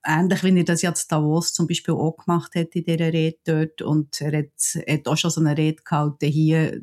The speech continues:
zum ersten Jahr im Amt. Dort hat er auch so einen Rundumschlag gemacht mit all dem, was er erreicht hat, zum Beispiel in der Einwanderungspolitik, wo er ja immer sagt, dass es werden die Schlimmsten von den Schlimmen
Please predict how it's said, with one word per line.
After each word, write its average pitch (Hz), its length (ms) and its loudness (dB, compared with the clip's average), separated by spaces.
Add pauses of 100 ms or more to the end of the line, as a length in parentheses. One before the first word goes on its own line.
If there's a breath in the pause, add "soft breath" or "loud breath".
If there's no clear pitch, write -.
(160)
zum 151 480 2
ersten 160 480 0
Jahr 147 380 2 (560 soft breath)
im 165 180 2
Amt. 165 580 0
Dort 156 220 0
hat 147 220 -2
er 151 120 0
auch 147 180 0
so 156 120 -4
einen 151 180 2
Rundumschlag 156 760 0
gemacht - 600 -4
mit 147 220 -4
all 147 440 0 (320)
dem, 147 220 2
was 147 120 0
er 143 240 0
erreicht 139 300 -2
hat, 147 160 -4
zum 151 100 -2
Beispiel 131 360 -4
in 127 100 -2
der 135 100 -4
Einwanderungspolitik, 151 1300 -2 (840 loud breath)
wo 156 120 0
er 151 160 2
ja 151 180 2
immer 143 200 2
sagt, 139 400 -2
dass 135 200 -4
es - 160 -8
werden 139 300 -2
die 135 120 -4
Schlimmsten 156 580 -2
von 151 180 -4
den 156 100 -2
Schlimmen 151 720 2